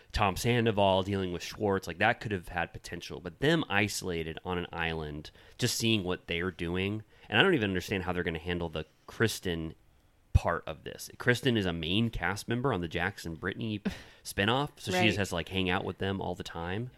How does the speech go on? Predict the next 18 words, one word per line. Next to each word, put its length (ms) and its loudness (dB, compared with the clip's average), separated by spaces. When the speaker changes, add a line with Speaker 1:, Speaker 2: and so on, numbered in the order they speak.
Speaker 2:
When 180 4
they 120 6
first 300 4
announced 340 0
it, 120 0
did 140 2
they 140 6
say 280 2
there 140 2
was 220 0
gonna 180 0
be, 400 -2
were 120 4
there 240 4
other 260 4
people, 720 2
like, 160 4
new 680 4